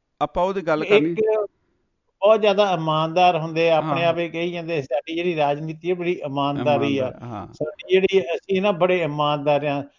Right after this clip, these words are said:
Speaker 2: ਸਾਡੀ ਜਿਹੜੀ ਨੀਤੀ ਹੈ, ਬੜੀ ਸਾਫ਼ ਸੁਥਰੀ ਆ, ਮੈਂ ਬਹੁਤ ਚੰਗਾ।" ਹੁਣ ਅਮਨਦੀਪ, ਮੈਂ ਨਾ ਆਪਣੀ ਜ਼ਿੰਦਗੀ ਕਦੇ ਝੂਠ ਨਹੀਂ ਬੋਲਿਆ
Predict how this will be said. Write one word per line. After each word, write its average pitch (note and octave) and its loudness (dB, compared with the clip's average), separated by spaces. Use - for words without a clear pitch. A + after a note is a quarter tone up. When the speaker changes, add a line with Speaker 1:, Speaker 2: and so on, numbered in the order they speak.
Speaker 2:
ਸਾਡੀ F#3+ 2
ਜਿਹੜੀ G#3+ 4
ਨੀਤੀ F#3 0
ਹੈ, G3 8
ਬੜੀ F#3 0
ਸਾਫ਼ F3 0
ਸੁਥਰੀ D#3+ -6
ਆ, D3 0
ਮੈਂ F3+ 2
ਬਹੁਤ F#3 0
ਚੰਗਾ।" E3 0
ਹੁਣ F3+ 0
ਅਮਨਦੀਪ, G3 -2
ਮੈਂ F#3 0
ਨਾ G3+ -2
ਆਪਣੀ F3 0
ਜ਼ਿੰਦਗੀ F3 -2
ਕਦੇ F3 -2
ਝੂਠ D#3 -6
ਨਹੀਂ C#3 0
ਬੋਲਿਆ G2 -4